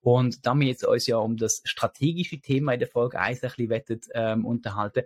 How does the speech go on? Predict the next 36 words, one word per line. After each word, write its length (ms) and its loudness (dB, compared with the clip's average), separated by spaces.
möchte 240 0
ich 40 -14
die 140 -2
Frage 360 0
erst, 340 -4
äh, 460 -2
äh, 60 -8
zuerst 380 -2
beantworten. 880 2
Das 120 -2
ist 60 -8
eigentlich 220 -2
nicht 160 -2
unbedingt 320 -4
eine 60 -6
klassische 440 -4
User-Frage, 580 0
aber 100 -4
so 120 -6
eine 60 -4
Frage 360 -2
an 80 0
uns. 280 0
Ähm, 560 2
warum, 500 4
warum 220 0
sind 160 2
wir 60 2
nicht 140 -2
live? 380 -4
Warum 360 0
gehen 120 4
wir 80 6
nicht 140 0
auf 100 -8
TikTok? 500 0